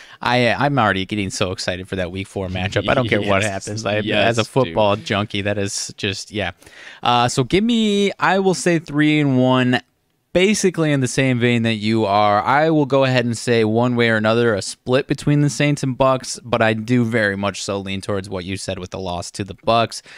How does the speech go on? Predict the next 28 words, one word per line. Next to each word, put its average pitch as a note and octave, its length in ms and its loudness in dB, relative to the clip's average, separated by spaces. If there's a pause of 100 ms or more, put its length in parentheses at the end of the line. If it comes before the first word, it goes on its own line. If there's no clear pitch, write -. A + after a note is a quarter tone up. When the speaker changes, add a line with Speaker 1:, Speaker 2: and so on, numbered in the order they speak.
(360)
Speaker 1:
And B2+ 460 2
very D3+ 220 2
similar E3 240 0
to D3+ 60 0
what D3+ 120 0
you D3+ 80 0
said, A2+ 180 -2
I G2+ 80 -4
think C3+ 320 -2
Bill C3 160 0
Belichick, A#2 600 0 (180)
um, G2 800 0
can A#2 120 -4
scheme D#3+ 340 -4
up C3 280 0
a A2 100 0
way A2 320 0
to A2 240 -6
make G2+ 420 -6
Jameis F2+ 380 -8
Winston G#2+ 380 -4
make A2+ 180 -2
those F#2+ 240 -4
mistakes F2+ 400 -8
that F#2 140 -4
you G2 120 -6
mentioned, F#2+ 540 -4
because A2+ 580 -2